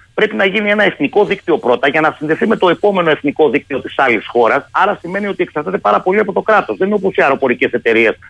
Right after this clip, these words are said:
που φεύγω από εδώ και πάω όπου θέλω και είμαι πλήρως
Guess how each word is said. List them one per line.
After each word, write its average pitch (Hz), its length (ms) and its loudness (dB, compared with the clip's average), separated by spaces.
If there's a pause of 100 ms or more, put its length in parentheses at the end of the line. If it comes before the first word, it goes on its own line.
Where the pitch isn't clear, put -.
(160)
που 135 100 -2
φεύγω 135 360 2
από 127 160 0
εδώ 123 160 0
και - 120 -2
πάω 120 260 2
όπου - 220 -4
θέλω 101 400 0 (560)
και 151 80 0
είμαι 143 200 2
πλήρως 135 460 0